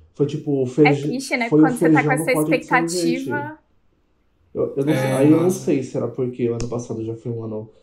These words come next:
Speaker 1: um ano desgracento, ou se foi porque eu virei um adulto chato. Mas pra mim, esse ano até agora, o, a festa junina foi o feriado que eu mais aproveitei, assim.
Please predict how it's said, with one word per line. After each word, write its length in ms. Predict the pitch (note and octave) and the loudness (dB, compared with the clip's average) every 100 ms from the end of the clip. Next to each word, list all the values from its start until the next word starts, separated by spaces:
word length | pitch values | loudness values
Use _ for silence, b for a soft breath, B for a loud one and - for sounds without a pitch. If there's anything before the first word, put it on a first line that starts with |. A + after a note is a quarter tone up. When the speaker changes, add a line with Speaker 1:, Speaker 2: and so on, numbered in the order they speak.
| b b _ _ - | b b _ _ -16
Speaker 1:
um 240 | A2+ A2+ | -8 -4
ano 180 | A2+ A2 | -2 -2
desgracento, 1200 | G#2+ A2+ G#2 - - - B2 F#3 G3 G3+ G3+ - | -4 -2 -2 -2 -8 -8 -4 -4 -2 0 0 -4
ou 140 | - C#3+ | -2 -2
se 160 | D3 D#3 | 0 -2
foi 220 | D#3 D3+ | 6 6
porque 320 | E3+ E3+ F3+ E3 | 6 0 2 2
eu 120 | F3 E3+ | 2 0
virei 200 | E3+ E3 | -2 -4
um 100 | E3 | -4
adulto 280 | D#3 D#3 - | -4 -6 -8
chato. 580 | - G#3+ A#2 - A#2 b b - | -12 -8 -8 -6 -8 b b -6
Mas 200 | C3 B2+ | -4 -4
pra 180 | C#3+ | -6
mim, 120 | C#3 C3 | -4 -2
esse 320 | D3+ - C#3+ | -4 -2 0
ano 160 | B2+ C#3 | 0 -2
até 160 | C3 B2 | -4 -4
agora, 500 | A2+ A2+ A#2+ C#3 A#2 | -2 -2 -2 -2 -2
o, 960 | A#2 A#2 A#2 A#2 A2+ A#2 A2+ A2+ - - _ _ _ - | -2 -4 -4 -6 -6 -6 -8 -10 -12 -18 _ _ _ -10
a 80 | |
festa 240 | B2 B2 B2 | -6 -4 -2
junina 600 | B2 A#2+ A#2+ B2 B2+ - | 0 0 -2 -2 -4 -6
foi 440 | - C3 A#2+ A#2+ | -12 -2 2 4
o 200 | B2 A#2+ A#2+ | 4 2 -2
feriado 440 | C3+ A#2+ A#2 A#2+ | 0 0 0 -4
que 80 | A#2+ | -4
eu 60 | A#2 | -4
mais 180 | A#2 | -6
aproveitei, 580 | B2 - - - C3 G#2+ | -8 -10 -10 -8 -6 -6
assim. 300 | A2 - G2+ | -8 -10 -14